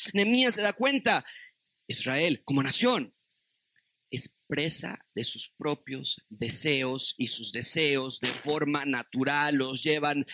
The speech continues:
cercanos a Satanás, lejos de Dios. O sea, eso es terrible.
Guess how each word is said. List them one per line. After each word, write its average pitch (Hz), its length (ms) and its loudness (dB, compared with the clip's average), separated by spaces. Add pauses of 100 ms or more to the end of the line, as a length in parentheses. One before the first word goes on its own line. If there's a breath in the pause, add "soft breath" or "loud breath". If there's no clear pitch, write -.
(140 loud breath)
cercanos 196 1040 0
a 156 60 2
Satanás, 131 640 0 (760 loud breath)
lejos 131 440 2
de - 80 -10
Dios. - 440 -10 (560 loud breath)
O 165 60 0
sea, 202 140 6
eso 220 180 2
es - 80 2
terrible. 226 580 2